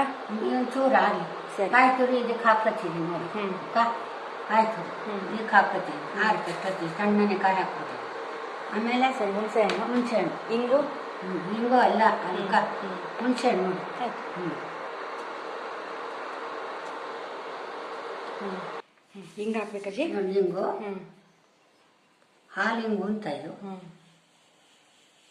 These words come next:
Speaker 1: ನಾವು ತಮಿಳ್ನಾಡಲ್ಲಿದ್ದವ್ರು ಎಲ್ ಜಿ ಹಿಂಗೆ ತುಂಬಾ ಉಪಯೋಗಿಸ್ತಾರೆ.
Speaker 2: ಹ್ಮ್, ಇಲ್ಲಿ ಸಿಗತ್ತಲ್ಲ ಇವಾಗ, ಇದು ಎಲ್ ಜಿ ಹಿಂಗೆ.
Speaker 1: ಎಲ್ ಜಿ.
Speaker 2: ಹ್ಮ್, ಆದ್ರೆ ಅದು ಹೋಟ್ಲಿಂಗು ಅಂತ, ಹೋಟೆಲ್ ಇದು ಅಂತ ಹೇಳಿ ಏನೋ ಬ-, ಕೊಡುತ್ತಾರೆ.
Speaker 1: ಹ್ಮ್.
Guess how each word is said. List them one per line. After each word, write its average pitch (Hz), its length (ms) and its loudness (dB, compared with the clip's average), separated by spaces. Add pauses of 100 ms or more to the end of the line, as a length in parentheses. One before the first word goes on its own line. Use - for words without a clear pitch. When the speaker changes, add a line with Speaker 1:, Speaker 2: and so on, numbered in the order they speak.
(1200)
Speaker 1:
ನಾವು 180 160 0
ತಮಿಳ್ನಾಡಲ್ಲಿದ್ದವ್ರು 233 1040 2
ಎಲ್ 214 260 4
ಜಿ 247 80 4
ಹಿಂಗೆ 269 360 6
ತುಂಬಾ 226 220 4
ಉಪಯೋಗಿಸ್ತಾರೆ. 175 580 4
Speaker 2:
ಹ್ಮ್, 208 540 -4
ಇಲ್ಲಿ 254 140 -2
ಸಿಗತ್ತಲ್ಲ 262 400 0
ಇವಾಗ, 170 240 -4
ಇದು 240 80 -2
ಎಲ್ 214 180 2
ಜಿ 226 60 -2
ಹಿಂಗೆ. 240 200 -2
Speaker 1:
ಎಲ್ 180 600 -8
ಜಿ. 175 100 -8
Speaker 2:
ಹ್ಮ್, 185 460 -4
ಆದ್ರೆ 202 200 2
ಅದು 208 100 2
ಹೋಟ್ಲಿಂಗು 247 500 2
ಅಂತ, 226 200 0
ಹೋಟೆಲ್ 220 580 4
ಇದು 196 240 2
ಅಂತ 208 140 -6
ಹೇಳಿ 202 180 -6
ಏನೋ 202 140 -8
ಬ-, 190 220 -10
ಕೊಡುತ್ತಾರೆ. 185 640 -4
Speaker 1:
ಹ್ಮ್. - 140 -8